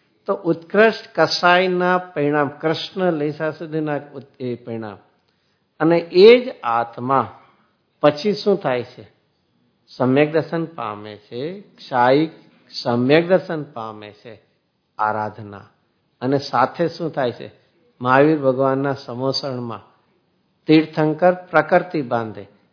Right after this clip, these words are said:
એનાથી અધિક કોઈ પુણ્યની પ્રકૃતિ ન હોય. બે એક્સ્ટ્રીમ આવી ગયા. એક બાજુ તીવ્ર કસાય પાપના પરિણામ, સાતમી નરકનું આયુષ. એક બાજુ તીર્થંકર પ્રકૃતિનું.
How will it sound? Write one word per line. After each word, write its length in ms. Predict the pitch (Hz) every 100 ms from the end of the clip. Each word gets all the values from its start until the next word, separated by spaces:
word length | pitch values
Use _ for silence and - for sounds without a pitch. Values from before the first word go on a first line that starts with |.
| -
એનાથી 520 | 156 180 185 185 220
અધિક 500 | 208 156 143 190 190
કોઈ 120 | 190
પુણ્યની 480 | 185 185 170 165 160
પ્રકૃતિ 500 | 151 151 143 131 -
ન 140 | 113 117
હોય. 300 | 101 110 _ _ _ _ _ _ _ _ _ _ _ _
બે 480 | - 175 202 - - _ _
એક્સ્ટ્રીમ 480 | 180 - - 208 196
આવી 240 | 185 196
ગયા. 240 | 202 208 208 -
એક 260 | 185 185 175
બાજુ 360 | 170 175 190 208
તીવ્ર 560 | 208 - 175 175 185
કસાય 420 | 180 165 - 170
પાપના 640 | 170 - 147 143 143 156 151
પરિણામ, 440 | 151 135 131 117
સાતમી 460 | - 135 135 - 147
નરકનું 600 | 139 135 127 135 131 -
આયુષ. 260 | 113 113 - - _ _ _ _ _ _ -
એક 380 | 180 208 202
બાજુ 400 | 156 151 147 165
તીર્થંકર 680 | 175 - 147 147 147 143 151
પ્રકૃતિનું. 880 | 139 - 120 - 120 - 131 117 101